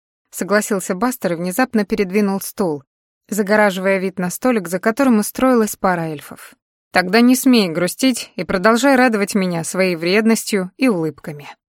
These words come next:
Издала тихий смешок и обрадовалась, когда подошла официантка, держа перед собой поднос. Мы первыми покинули кофейню,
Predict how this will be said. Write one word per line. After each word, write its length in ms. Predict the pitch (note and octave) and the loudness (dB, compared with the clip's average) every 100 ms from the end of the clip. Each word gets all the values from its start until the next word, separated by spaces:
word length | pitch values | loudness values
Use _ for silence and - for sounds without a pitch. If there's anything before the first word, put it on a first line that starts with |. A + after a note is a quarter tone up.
| _ _ _ - | _ _ _ -2
Издала 400 | A#3 G#3+ A3+ A3 | 0 4 4 2
тихий 320 | - G#3+ A3 | 0 -2 -2
смешок 500 | - G#3 - A3 G3+ | -2 -2 0 -2 2
и 40 | |
обрадовалась, 640 | F#3+ F#3 B3 G#3 F3+ F3 - | 0 2 0 0 -4 -4 -4
когда 260 | G#3 A3+ | 0 0
подошла 420 | C4+ G#3 G#3 G#3 | -2 -2 -2 0
официантка, 760 | F#3+ - - F#3 E3 D#3 - D#3 _ _ _ | -2 -4 -8 -4 -4 -6 -14 -18 _ _ _
держа 400 | F3+ G3 G3 G#3+ | -6 -4 0 -2
перед 240 | F#3 F3+ - | 0 -6 -2
собой 320 | G3+ F3 F3+ | -4 -2 -2
поднос. 600 | G3 D#3+ D#3 C#3+ - - _ _ _ _ _ - | -2 -4 -6 -10 -12 -14 _ _ _ _ _ 0
Мы 220 | A3 A#3 | 2 2
первыми 440 | C4+ D4 G#3+ G3 | 2 2 2 0
покинули 500 | F3+ G#3 - G3+ F#3 | 0 -2 0 -2 -2
кофейню, 600 | F3+ G#3 - F#3 D#3+ D3+ | -2 -4 -4 -8 -8 -14